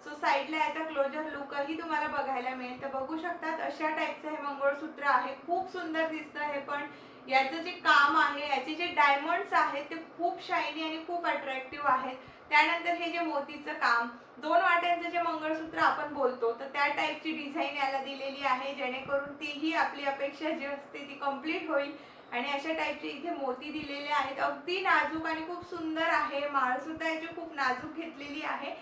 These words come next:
आणि फुल लेंथमध्ये घेतलेली आहे, कारण मला फुल लेंथचे मंगळसूत्र खूप आवडतात.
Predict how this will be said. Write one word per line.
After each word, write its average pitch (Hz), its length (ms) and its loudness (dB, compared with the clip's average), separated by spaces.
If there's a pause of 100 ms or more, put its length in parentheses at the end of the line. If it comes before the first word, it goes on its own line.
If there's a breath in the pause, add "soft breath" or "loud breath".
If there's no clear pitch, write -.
(280 loud breath)
आणि - 180 -6
फुल 403 240 -2
लेंथमध्ये 330 600 0
घेतलेली 285 460 -8
आहे, 285 260 -2
कारण 294 320 0
मला 311 280 -2
फुल 370 120 -4
लेंथचे 330 420 -4
मंगळसूत्र 262 600 -6 (140)
खूप 349 220 0
आवडतात. 254 540 4